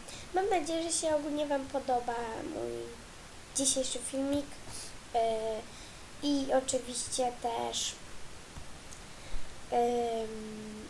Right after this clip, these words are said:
ogólnie to, że mam nadzieję, że też wam się właśnie podoba to, że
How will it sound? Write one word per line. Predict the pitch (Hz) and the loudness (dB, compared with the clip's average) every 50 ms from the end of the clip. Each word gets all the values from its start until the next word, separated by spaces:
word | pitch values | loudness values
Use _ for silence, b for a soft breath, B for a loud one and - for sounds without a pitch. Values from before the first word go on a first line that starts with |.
| - - - | -10 -2 2
ogólnie | - 359 339 - 381 359 339 311 302 302 285 269 269 269 - | 4 4 4 6 6 6 6 6 6 4 4 4 4 2 2
to, | - 277 269 254 | 4 4 6 6
że | 254 262 262 254 247 240 240 240 240 | 6 6 6 6 6 6 4 2 2
mam | 247 254 254 | 0 0 2
nadzieję, | 254 254 247 254 262 247 | 2 2 6 6 4 4
że | - | 4
też | - 262 247 | 0 0 0
wam | 247 254 247 247 | 2 -2 -2 -2
się | - 269 | -2 -2
właśnie | 262 254 - 277 254 | -2 -2 -2 -4 -4
podoba | 240 262 247 254 254 247 247 | -2 -2 0 0 2 2 0
to, | 240 240 - 247 240 | 0 0 0 0 0
że | 240 254 247 240 240 240 | 0 0 2 2 2 2